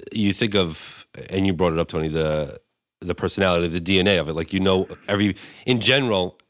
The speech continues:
outside people think of Woz as a big loving guy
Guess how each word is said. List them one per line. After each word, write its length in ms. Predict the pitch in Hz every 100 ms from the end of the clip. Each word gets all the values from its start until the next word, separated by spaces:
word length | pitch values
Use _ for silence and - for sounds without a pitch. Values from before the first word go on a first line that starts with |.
| -
outside 480 | 98 - 110 101 90
people 220 | 98 87
think 180 | 95 85
of 140 | 78
Woz 320 | 82 82 82
as 160 | 80 76
a 60 | 73
big 260 | 82 76
loving 320 | 85 78 80
guy 340 | 78 80 80